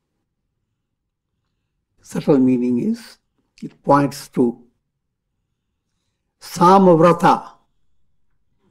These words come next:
of Chandogya Upanishad. Spiritual aspirant comes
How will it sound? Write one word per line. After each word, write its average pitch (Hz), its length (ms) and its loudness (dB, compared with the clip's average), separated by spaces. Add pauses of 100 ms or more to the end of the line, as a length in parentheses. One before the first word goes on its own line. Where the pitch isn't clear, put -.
(1400)
of - 320 -6
Chandogya 151 760 -2
Upanishad. 147 580 -6 (2000)
Spiritual 208 600 2
aspirant 160 840 0
comes 170 320 -6